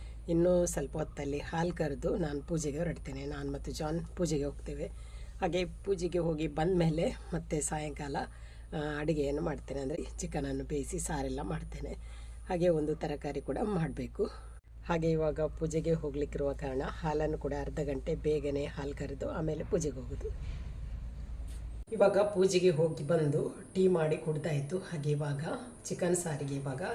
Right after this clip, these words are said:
ರೆಡಿ ಮಾಡ್ತಾ ಇದ್ದೇನೆ. ಇವಾಗ ಮೊದಲಿಗೆ ನೀರುಳ್ಳಿ, ಟೊಮೆಟೊವನ್ನೆಲ್ಲ ಫ್ರೈ ಮಾಡಿ ಬೇಗನೆ ಒಂದು ಚಿಕನ್ ಸಾರು ಮಾಡ್ತೇನೆ. ಇಲ್ಲಿ ನಾನಿವಾಗ ಚಿಕನ್ ಕಬಾಬ್ ಮಾಡ್ತಾ ಇದ್ದೇನೆ. ಹಾಗೇನೆ ಚಿಕನ್ ಸಾರು ಕೂಡ ಆಗ್ತಾ ಇದೆ.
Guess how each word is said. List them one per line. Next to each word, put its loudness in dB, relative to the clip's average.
ರೆಡಿ -2
ಮಾಡ್ತಾ -2
ಇದ್ದೇನೆ. -4
ಇವಾಗ -2
ಮೊದಲಿಗೆ 2
ನೀರುಳ್ಳಿ, 0
ಟೊಮೆಟೊವನ್ನೆಲ್ಲ 2
ಫ್ರೈ 2
ಮಾಡಿ 0
ಬೇಗನೆ 4
ಒಂದು 0
ಚಿಕನ್ -4
ಸಾರು -4
ಮಾಡ್ತೇನೆ. -6
ಇಲ್ಲಿ 4
ನಾನಿವಾಗ 4
ಚಿಕನ್ -2
ಕಬಾಬ್ -2
ಮಾಡ್ತಾ -4
ಇದ್ದೇನೆ. -2
ಹಾಗೇನೆ -4
ಚಿಕನ್ -4
ಸಾರು -4
ಕೂಡ -4
ಆಗ್ತಾ -4
ಇದೆ. -6